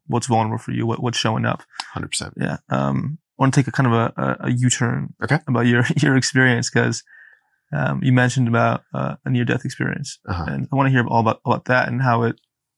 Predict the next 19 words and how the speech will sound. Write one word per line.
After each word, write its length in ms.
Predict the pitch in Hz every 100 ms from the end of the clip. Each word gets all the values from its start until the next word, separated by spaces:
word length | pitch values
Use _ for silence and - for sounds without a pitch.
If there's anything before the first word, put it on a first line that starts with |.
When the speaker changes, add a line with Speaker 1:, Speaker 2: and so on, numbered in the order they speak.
| -
Speaker 1:
got 180 | 135 135
you 60 |
to 80 | 127
where 120 | 131
you 60 | 131
are 80 | 127
now. 120 | 139
You 40 | -
said 160 | 170
that 80 | 160
was 100 | 143
one 120 | 135
of 40 | 127
the 60 |
ma-, 160 | 120 120
massive 460 | 139 120 120 120 87
Speaker 2:
Shit. 80 | - _ - - _
Speaker 1:
drivers 400 | 131 127 123 123
in, 140 | 113